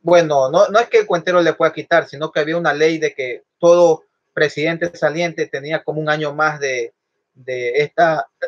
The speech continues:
<clears throat> disculpen, de este servicio de la seguridad, ¿no? La seguridad presidencial.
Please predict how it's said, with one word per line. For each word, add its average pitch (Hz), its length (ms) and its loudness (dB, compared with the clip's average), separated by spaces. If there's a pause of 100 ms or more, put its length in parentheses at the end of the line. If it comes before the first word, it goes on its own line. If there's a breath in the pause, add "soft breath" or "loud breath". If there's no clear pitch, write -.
<clears throat> 175 440 0
disculpen, 135 400 -4
de 147 80 0
este 156 180 0
servicio 160 640 0 (320)
de 131 260 -2
la 123 160 -4
seguridad, 143 480 2
¿no? 143 260 -6
La 127 120 -4
seguridad 135 340 -2
presidencial. 139 640 -2